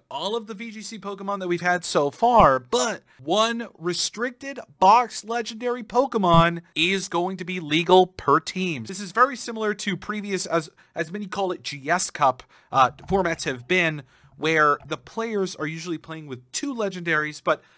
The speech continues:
uh, they're changing it up so that there's only going to be one legendary per team. This is really, really cool. I imagine that the following format is probably going to have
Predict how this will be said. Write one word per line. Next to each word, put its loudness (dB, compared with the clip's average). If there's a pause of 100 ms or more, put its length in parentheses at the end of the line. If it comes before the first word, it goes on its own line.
(100)
uh, -4
they're -8
changing -6
it -6
up 0
so -6
that -4
there's -12
only -10
going -12
to -18
be -14 (340)
one -2
legendary -6
per -12
team. -8
This -4
is -6
really, -6
really -12
cool. 2 (240)
I 2
imagine -2
that -10
the -14 (140)
following -8
format -4 (400)
is -4
probably -4
going -8
to -16
have -2